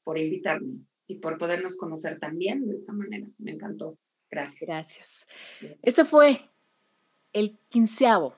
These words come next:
Speaker 2: el número quince, el episodio número quince de Nosotros Somos el Cambio. Y yo te quiero dejar con algo, con algo que quiero compartirte, que yo hice hace poquito.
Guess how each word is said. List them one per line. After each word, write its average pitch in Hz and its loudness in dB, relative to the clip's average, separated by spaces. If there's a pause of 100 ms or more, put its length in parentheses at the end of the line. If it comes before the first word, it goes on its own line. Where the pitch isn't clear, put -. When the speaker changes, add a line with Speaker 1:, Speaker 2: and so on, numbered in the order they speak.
(140)
Speaker 2:
el 226 4
número 339 6
quince, 214 0 (120)
el 190 -4
episodio 247 2
número 277 4
quince 247 2
de 214 2
Nosotros 226 -2
Somos 226 0
el 165 -2
Cambio. 165 0 (440)
Y 220 0
yo 247 4
te 294 -2
quiero 294 6
dejar 240 0
con 214 2
algo, 156 -2 (1400)
con 214 0
algo 214 4 (400)
que 196 -6
quiero 214 4
compartirte, 175 -4 (300)
que 180 -2
yo 185 0
hice 185 -4
hace 185 -8
poquito. 175 -6